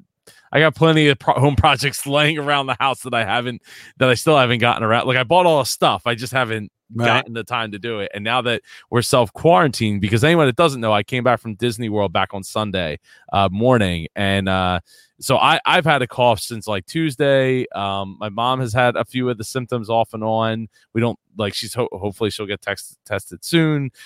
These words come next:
Speaker 1: Um, my wife has a cough. My, my daughter's had a, a, a, a bad cough since, like, the, we got down there back on Saturday. They got back down, down there on Saturday. So, like, we're just self-quarantining, uh, as much as we can and staying at the house.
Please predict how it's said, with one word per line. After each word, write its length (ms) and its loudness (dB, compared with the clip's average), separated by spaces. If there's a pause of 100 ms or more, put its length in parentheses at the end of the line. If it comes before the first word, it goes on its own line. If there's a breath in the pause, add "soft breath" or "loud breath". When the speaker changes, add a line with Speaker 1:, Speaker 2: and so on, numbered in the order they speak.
(180 loud breath)
Speaker 1:
Um, 640 2
my 280 -2
wife 260 4
has 200 0
a 40 -10
cough. 340 2
My, 140 -4 (160)
my 80 -4
daughter's 420 2
had 180 0
a, 220 -2
a, 420 -4 (100)
a, 60 -4
a 20 -6
bad 380 -4
cough 300 -2
since, 380 -10
like, 160 -2 (540 soft breath)
the, 200 -2
we 120 -2
got 260 0
down 240 2
there 260 2
back 280 -2
on 100 -4
Saturday. 460 2
They 120 0
got 180 -2
back 180 -4
down, 240 -6
down 180 -6
there 160 -6
on 80 -8
Saturday. 560 2 (300 soft breath)
So, 240 -2
like, 460 -4 (240)
we're 180 2
just 180 -2
self-quarantining, 1000 -2
uh, 280 -2
as 140 -6
much 200 -6
as 100 -20
we 120 -8
can 380 -6
and 160 -10
staying 560 -4
at 120 -4
the 60 -6
house. 460 -4